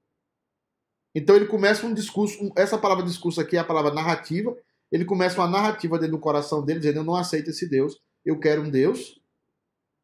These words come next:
eu quero um Deus diferente. Eu quero um Deus diferente."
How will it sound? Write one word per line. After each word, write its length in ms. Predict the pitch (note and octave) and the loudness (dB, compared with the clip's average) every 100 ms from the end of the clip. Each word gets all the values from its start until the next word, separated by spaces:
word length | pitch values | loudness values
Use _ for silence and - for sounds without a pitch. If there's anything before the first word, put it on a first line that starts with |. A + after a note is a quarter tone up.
| _ G2+ | _ -6
eu 100 | A2+ | 2
quero 220 | D3 D3 | 4 4
um 60 | |
Deus 180 | C3+ B2+ | 2 0
diferente. 560 | C3 G3 F#3 - - _ _ _ _ _ _ _ _ _ - | -2 -6 -6 -8 -16 _ _ _ _ _ _ _ _ _ -10
Eu 120 | A2 | -2
quero 240 | C#3+ D3 | 2 2
um 60 | C#3+ | 0
Deus 140 | B2 | -4
diferente." 460 | B2+ G#3 G3 G#2+ | -4 -4 -2 -4